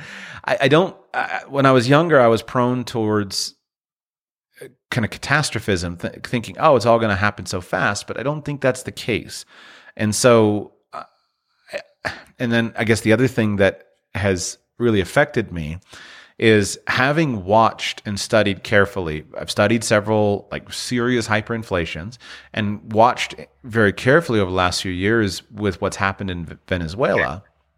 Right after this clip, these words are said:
that I think that the answers are, are usually not gold coins. I think that the answer is a competing currency, uh, and a competing currency. And the, the best thing is simply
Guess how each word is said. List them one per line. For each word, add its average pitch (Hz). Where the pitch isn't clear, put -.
that 110
I 110
think 123
that 110
the 107
answers 101
are, 92
are 104
usually 113
not 98
gold 85
coins. 80
I 90
think 101
that 92
the 90
answer 90
is 80
a 92
competing 82
currency, 69
uh, 80
and 95
a 87
competing 98
currency. 92
And 95
the, 90
the 95
best 117
thing 98
is 87
simply 87